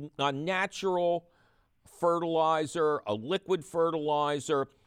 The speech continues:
something with very low numbers on the label. Every fertilizer label has three numbers called the N P K numbers. You don't want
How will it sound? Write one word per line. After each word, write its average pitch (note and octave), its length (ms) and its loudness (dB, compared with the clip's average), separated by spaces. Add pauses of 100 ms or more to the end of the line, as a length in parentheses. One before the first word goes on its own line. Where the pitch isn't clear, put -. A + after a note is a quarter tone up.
(320)
something A3 460 -2
with D#3+ 140 -2
very F3 360 2
low C#3+ 300 2
numbers A#2+ 480 -2
on A2 160 -4
the G#2+ 80 -4
label. G#2+ 460 -2 (480)
Every F#3 240 2
fertilizer C#3 720 0
label A#2 420 -2
has A2 300 -2
three C3 340 -2
numbers G#2 600 -4
called A2+ 260 -2
the A2 180 -4
N A2+ 200 -6
P A2+ 240 -6
K G#2+ 340 -6
numbers. C#2+ 600 -12 (460)
You F#3+ 380 -4
don't F#3 300 0
want D#3+ 260 0